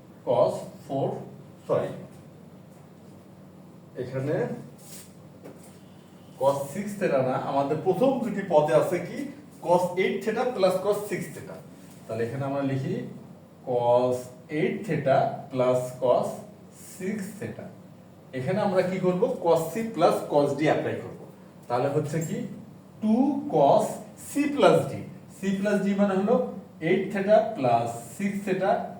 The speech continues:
divided by two, এই যে C plus D হলো divided by two into cos C minus D by two into হচ্ছে cos C মাইনাস D, অর্থাৎ এইট theta minus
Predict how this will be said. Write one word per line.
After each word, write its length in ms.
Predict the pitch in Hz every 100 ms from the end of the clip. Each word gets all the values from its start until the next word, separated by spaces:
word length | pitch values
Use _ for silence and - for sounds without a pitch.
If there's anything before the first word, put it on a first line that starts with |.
| - 117
divided 380 | 131 139 151 147 -
by 100 | 156 -
two, 160 | 190 240 - - - - - - -
এই 60 | 113
যে 60 | 123 -
C 20 | 208 175
plus 200 | 196 170 160
D 20 | 185
হলো 160 | 180 220 - - - - - - -
divided 280 | 143 151 151
by 80 | 170 165
two 120 | 214 - - 185
into 260 | 180 185 294 294
cos 180 | 185 220 -
C 20 | 269 262
minus 300 | 254 220 214 160
D 20 | 165 156
by 100 | 220 -
two 120 | - - - - - - -
into 200 | 131 131 143
হচ্ছে 260 | 147 143 165 - -
cos 360 | 131 131 123 - - - - -
C 60 | - 247 220
মাইনাস 300 | 165 143 123
D, 20 | 127 120
অর্থাৎ 200 | - 165 -
এইট 140 | 170 175 190
theta 200 | 196 214 175
minus 340 | 117 113 113